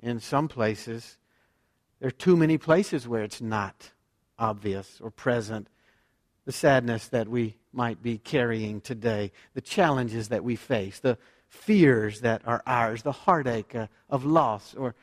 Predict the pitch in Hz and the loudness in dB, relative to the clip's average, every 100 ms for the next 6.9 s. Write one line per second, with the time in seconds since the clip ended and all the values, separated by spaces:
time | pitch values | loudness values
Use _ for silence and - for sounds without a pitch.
0 | _ - 180 143 143 147 117 - - - | _ -4 -2 0 0 2 2 -2 -10 -16
1 | - 202 151 127 113 110 123 110 101 120 | 2 4 4 0 -6 -6 -6 -6 -2 2
2 | 127 113 95 92 - 107 98 _ _ - | 2 2 -2 -8 -14 -16 -16 _ _ -20
3 | 113 135 120 - 107 120 123 113 104 - | -4 0 2 0 -2 0 0 -2 -6 -2
4 | 127 135 143 143 139 139 139 135 120 113 | 2 4 4 2 0 0 0 0 -2 -4
5 | - _ _ 135 - - 156 143 135 120 | -10 _ _ -4 -4 -2 -2 0 -2 -2
6 | 131 127 131 127 117 127 147 214 | 0 0 0 -4 -6 -4 -4 -4